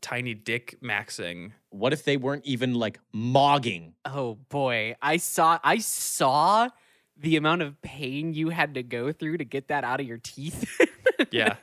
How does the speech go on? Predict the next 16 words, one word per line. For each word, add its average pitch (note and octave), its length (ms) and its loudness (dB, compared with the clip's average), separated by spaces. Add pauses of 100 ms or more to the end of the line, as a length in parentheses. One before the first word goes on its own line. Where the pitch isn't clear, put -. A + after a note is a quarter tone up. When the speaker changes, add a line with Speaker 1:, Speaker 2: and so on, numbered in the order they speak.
(220)
Speaker 3:
And A3 100 -2
I F#3 260 0
appreciate D#3+ 720 -4
you, B2 140 -8
soldier, B2 480 -6
for C#3+ 140 -10
pushing E3 360 -2
through. B2 420 -8
Speaker 2:
What E3+ 300 6
if C4+ 160 0
their A3 180 6
date F#3+ 220 2
wasn't D#3 260 2
even A#2+ 260 0
Speaker 1:
Hoorah. A#2 140 2
Speaker 2:
mewing, - 300 -2